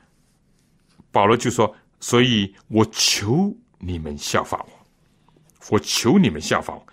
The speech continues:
下面讲：“因此我已经打发提摩太到你们那里去，他在主里面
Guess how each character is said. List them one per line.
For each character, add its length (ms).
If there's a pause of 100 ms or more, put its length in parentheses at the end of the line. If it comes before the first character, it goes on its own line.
(280)
下 160
面 140
讲 240 (1080)
：“因 180
此 140
我 100
已 40
经 140
打 180
发 140
提 160
摩 120
太 160
到 160
你 120
们 100
那 120
里 100
去， 320 (680)
他 160
在 140
主 220
里 120
面 240